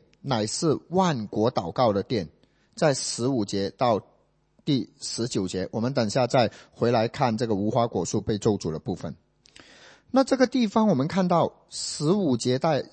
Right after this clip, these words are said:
到十九节，耶稣讲到说，神看重他的圣殿成，是为万国祷告的殿，而不是里面可以做买卖的店。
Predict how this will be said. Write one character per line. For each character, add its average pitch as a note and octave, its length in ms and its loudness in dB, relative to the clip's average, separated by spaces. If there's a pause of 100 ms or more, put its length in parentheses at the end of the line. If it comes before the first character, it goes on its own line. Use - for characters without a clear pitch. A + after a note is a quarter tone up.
(160)
到 E3 180 4
十 C#3 300 -4
九 A2+ 180 0
节， G2 280 -4 (1300)
耶 B3+ 140 2
稣 C4+ 140 -2
讲 D3 200 -2
到 G3 120 8
说， F#3 380 6 (240)
神 F3 460 2
看 G#3+ 340 2
重 G3 300 6
他 G3+ 120 0
的 F3 120 0
圣 F#3 400 2
殿 D#3 340 0 (320)
成， D#3 420 -2 (160)
是 - 360 0 (260)
为 F#3+ 480 6
万 F3+ 580 2
国 A#2+ 280 4
祷 G#2 200 0
告 B2+ 240 4
的 G#2 80 0
殿， G2+ 280 -2 (1600)
而 - 80 2
不 A3+ 160 4
是 C4 160 2
里 E3 200 2
面 F3+ 260 2
可 D#3 160 -2
以 F3 140 0
做 E3 480 2
买 A#2 240 -4
卖 E3+ 200 2
的 A#2 120 0
店。 B2 240 -2